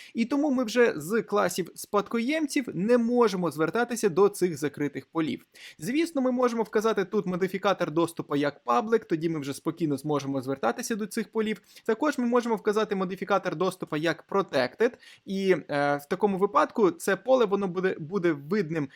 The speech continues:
е, в цьому класі, а також в усіх класах,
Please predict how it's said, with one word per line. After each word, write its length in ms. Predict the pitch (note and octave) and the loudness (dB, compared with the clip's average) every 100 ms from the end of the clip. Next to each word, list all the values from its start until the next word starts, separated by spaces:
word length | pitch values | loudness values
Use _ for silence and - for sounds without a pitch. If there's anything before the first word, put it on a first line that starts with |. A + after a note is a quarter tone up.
| - - | -18 -4
е, 180 | C#3 | 0
в 220 | C3+ F3 E3 | 0 2 0
цьому 420 | - D4 D#4 C#4+ | 0 0 2 2
класі, 460 | C4+ C4 B3 G#3+ - | 4 2 2 -4 -4
а 80 | E3 | -6
також 340 | F#3 B3+ - | -2 -4 -4
в 180 | C#3+ F#3 | -4 -2
усіх 420 | E3 - G3 E3+ | -2 -4 -6 -4
класах, 500 | D3+ D#3 D3+ D#3 | 0 0 0 -4